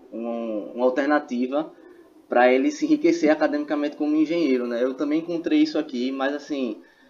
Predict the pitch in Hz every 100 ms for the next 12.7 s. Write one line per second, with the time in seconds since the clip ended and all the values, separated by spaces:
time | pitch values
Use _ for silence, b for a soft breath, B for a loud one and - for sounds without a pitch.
0 | b b b _ - 165 180 190 202 208
1 | - _ _ _ _ - 185 185 190 196
2 | 185 185 175 147 147 143 175 185 196 190
3 | 185 208 143 143 127 123 131 123 123 127
4 | 135 - 143 117 107 117 123 123 123 -
5 | 131 123 120 - 135 139 139 131 151 147
6 | 127 131 123 120 123 120 123 127 127 139
7 | 120 135 135 139 143 160 151 147 139 131
8 | 135 135 131 120 120 147 - b b b
9 | b b 110 113 131 123 135 131 135 131
10 | 143 156 156 143 - 123 135 143 139 143
11 | 143 151 143 127 139 139 123 127 127 -
12 | 127 127 120 113 113 113 104